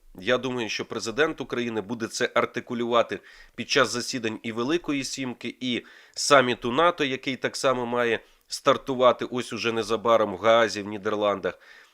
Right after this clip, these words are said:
якраз доносити цю позицію, що Європа цілком здатна, вони мають кошти, вони мають можливості для того, щоб нарощувати фінансування, збільшувати інвестиції в виробництво озброєнь, в закупівлю зброї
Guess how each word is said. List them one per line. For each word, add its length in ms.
якраз 340
доносити 480
цю 200
позицію, 600
що 180
Європа 380
цілком 400
здатна, 380
вони 180
мають 280
кошти, 380
вони 260
мають 440
можливості 680
для 140
того, 260
щоб 320
нарощувати 600
фінансування, 800
збільшувати 680
інвестиції 640
в 40
виробництво 680
озброєнь, 460
в 60
закупівлю 720
зброї 480